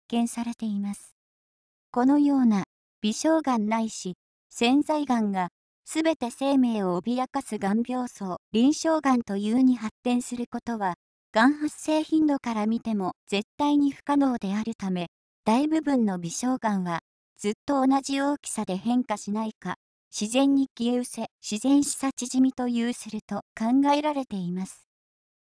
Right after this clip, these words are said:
したがって、小さいがん病巣は、時々、体の中で発生しては、自然に消失することを繰り返していると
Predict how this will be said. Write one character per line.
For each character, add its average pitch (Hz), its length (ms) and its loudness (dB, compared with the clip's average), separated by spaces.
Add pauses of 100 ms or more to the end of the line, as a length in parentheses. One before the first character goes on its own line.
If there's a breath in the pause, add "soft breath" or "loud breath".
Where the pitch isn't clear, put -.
し - 120 -12
た 277 160 0
が 269 100 -4
っ - 20 -6 (160)
て、 233 140 -2 (400)
小 285 200 0
さ 320 200 0
い 269 80 0
が 220 180 0
ん 247 100 4
病 277 240 2
巣 - 160 -8
は、 196 320 -2 (340)
時 208 220 -6
々、 262 180 -2 (580)
体 285 380 4
の 302 160 6
中 285 260 0
で 208 120 -2
発 185 260 -6
生 247 240 -4
し - 120 -10
て 240 160 -6
は、 202 180 -2 (120)
自 208 220 -6
然 285 240 4
に 285 100 2
消 262 260 -2
失 - 240 -14
す - 140 -8
る 277 120 -4
こ 285 120 -6
と 269 220 -2
を 220 60 -4
繰 - 120 -12
り 233 120 -4
返 277 260 -4
し - 100 -12
て - 80 -8
い 196 160 -6
る 208 160 -8
と 175 140 -8